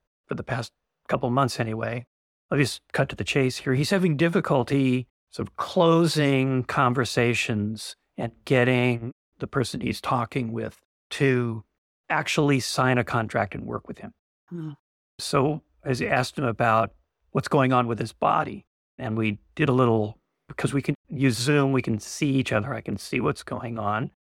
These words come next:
Speaker 1: And asked him to walk through the kind of conversation he has. You could sort of see the shape. I could see the shape, and then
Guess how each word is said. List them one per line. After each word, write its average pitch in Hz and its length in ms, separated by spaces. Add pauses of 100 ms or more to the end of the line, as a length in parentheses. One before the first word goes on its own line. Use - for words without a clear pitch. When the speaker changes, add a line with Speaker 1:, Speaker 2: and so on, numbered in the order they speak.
(140)
Speaker 1:
And 127 680 (160)
asked 127 260
him 131 60
to 113 160 (300)
walk 131 240
through 151 640 (380)
the - 80
kind 135 180
of 117 60
conversation 127 720
he 120 120
has. 110 720 (440)
You 139 120
could 117 160
sort 120 200
of 117 80
see - 320
the 127 120
shape. 131 500
I 120 100
could 123 140
see 135 120
the 123 100
shape, - 340
and 113 120
then 117 240